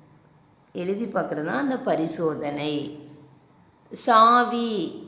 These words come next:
திறவுகோல். சாவிங்கிறது கூட நம்மளுடைய தமிழ் சொல் கிடையாது. திறவுகோல் தான் நம்மளுடைய தமிழ் சொல். மைதானம், திடல். இல்லையா? விளையாட்டு மைதானம், பிளே கிரவுண்ட் அப்படின்னு சொல்றோம் இல்லைங்களா? அதுக்கு பேரு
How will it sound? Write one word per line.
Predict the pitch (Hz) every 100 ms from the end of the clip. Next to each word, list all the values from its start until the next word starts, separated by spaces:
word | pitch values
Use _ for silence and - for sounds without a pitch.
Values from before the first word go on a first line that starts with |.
| -
திறவுகோல். | 233 220 220 214 196 208 208 185 147 123 - - - - _ _ _ _ _ _ _ _ _ _ _ _ _ _ _ _ _ _ _ _ _ _ _ -
சாவிங்கிறது | 214 196 208 220 226 208 190 185
கூட | 185 185 226
நம்மளுடைய | 330 214 180 170 190 240
தமிழ் | 190 160 160
சொல் | 160 156
கிடையாது. | 147 139 143 156 160 -
திறவுகோல் | 185 202 196 196 165
தான் | 208 277
நம்மளுடைய | 262 160 156 214 -
தமிழ் | 160 151 151
சொல். | 151 160 151 147 - - - -
மைதானம், | 208 214 240 233 233 214 208 208 180 - -
திடல். | 196 180 190 190 180 139 - - - - - _ _ _ - -
இல்லையா? | 254 240 208
விளையாட்டு | 202 214 208 208
மைதானம், | 190 180 180 180
பிளே | 226 220 220
கிரவுண்ட் | 208
அப்படின்னு | 208 202 190 208
சொல்றோம் | 208 208 202 196
இல்லைங்களா? | 196
அதுக்கு | 220 202 175 165
பேரு | 175 185 247 - -